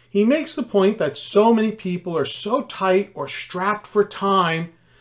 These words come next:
that they cannot take advantage of any opportunities which arise or to immediately resolve any problems.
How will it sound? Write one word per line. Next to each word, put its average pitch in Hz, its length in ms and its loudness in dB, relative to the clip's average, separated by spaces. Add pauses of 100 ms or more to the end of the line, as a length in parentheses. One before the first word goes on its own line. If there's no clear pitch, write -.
(140)
that - 100 -18
they 220 80 -4
cannot 302 520 0
take 233 280 0
advantage 156 760 2
of 139 220 -6
any 196 300 0
opportunities 175 1000 0
which 165 220 -8
arise 190 720 4 (640)
or 190 320 8
to 196 180 -4
immediately 226 680 0
resolve 165 800 0
any 143 280 -2
problems. 170 880 0